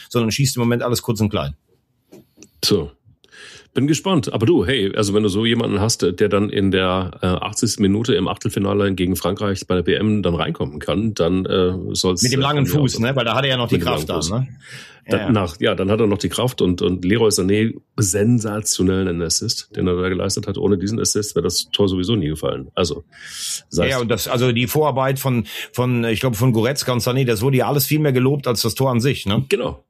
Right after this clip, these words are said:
Speaker 2: Genau, deshalb,
Speaker 1: Ja.
Speaker 2: äh, habe ich da noch mal
Speaker 1: Wobei man da
Speaker 2: kurz
Speaker 1: auch sagen
Speaker 2: einen
Speaker 1: muss, das würde ich auch, das würde ich auch gerne mal sagen, wir haben ja Sané nun wirklich ausgiebig behandelt letzte Woche auch, ähm, äh, in allen Einzelheiten, aber dass er vom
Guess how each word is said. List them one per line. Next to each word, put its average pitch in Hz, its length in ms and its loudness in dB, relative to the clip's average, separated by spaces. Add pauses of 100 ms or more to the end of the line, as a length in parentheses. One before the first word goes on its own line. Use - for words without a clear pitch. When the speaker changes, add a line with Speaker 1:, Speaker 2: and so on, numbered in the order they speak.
(160)
Speaker 2:
Genau, 73 320 0
deshalb, 87 460 0
Speaker 1:
Ja. 87 60 2
Speaker 2:
äh, 80 220 0
habe 85 120 -8
ich - 60 -10
da 85 100 0
noch 76 160 -4
mal 82 220 0
Speaker 1:
Wobei 131 180 0
man 135 140 -2
da 127 60 2
Speaker 2:
kurz 143 180 0
Speaker 1:
auch - 20 -4
sagen 151 120 0
Speaker 2:
einen 143 100 -2
Speaker 1:
muss, 135 140 0
das 131 120 -2
würde 127 140 0
ich 120 80 0
auch, 127 100 0
das - 260 -14
würde 120 140 0
ich 127 60 2
auch 131 80 -2
gerne 139 200 -2
mal 131 120 2
sagen, 123 400 0 (240)
wir 101 100 0
haben 117 140 0
ja 110 80 2
Sané 110 420 2
nun 107 160 2
wirklich 117 320 0
ausgiebig 98 560 -2
behandelt 104 480 0
letzte 98 380 -2
Woche 98 220 2
auch, 87 520 0
ähm, 98 540 2
äh, 98 260 0
in 87 80 -4
allen 92 240 0
Einzelheiten, 90 560 -2
aber 80 160 -4
dass 78 160 -2
er 85 80 0
vom - 180 -8